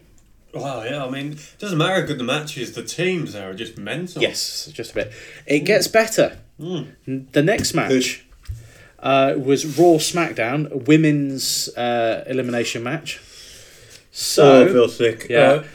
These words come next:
Speaker 2: So we had
Speaker 1: Go on, Team Raw.
Speaker 2: Team Raw. Beth Phoenix, the
Speaker 1: Good
Speaker 2: Glamazon,
Speaker 1: wrestler, yeah.
Speaker 2: with, uh, Santina Marella.
Speaker 1: <laughs> Yeah, okay.
Speaker 2: Who was just kept nibbling her, uh,
Speaker 1: Yeah.
Speaker 2: her biceps, <laughs> which was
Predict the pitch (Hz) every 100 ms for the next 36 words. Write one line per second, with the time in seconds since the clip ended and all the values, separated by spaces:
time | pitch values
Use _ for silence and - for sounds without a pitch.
0 | - - - 156 160 139 151 160 - 139
1 | 120 117 151 135 160 160 143 131 - -
2 | 170 143 117 107 - 180 - 127 127 208
3 | - - 127 131 127 120 135 147 135 147
4 | 131 - 117 151 147 135 - - - 131
5 | 123 123 117 - 120 135 120 113 113 139
6 | 165 - 151 147 - - - 127 127 131
7 | 120 - - 147 127 135 131 120 117 120
8 | 120 117 113 110 104 - 120 120 113 113
9 | - - 143 151 - 196 - 156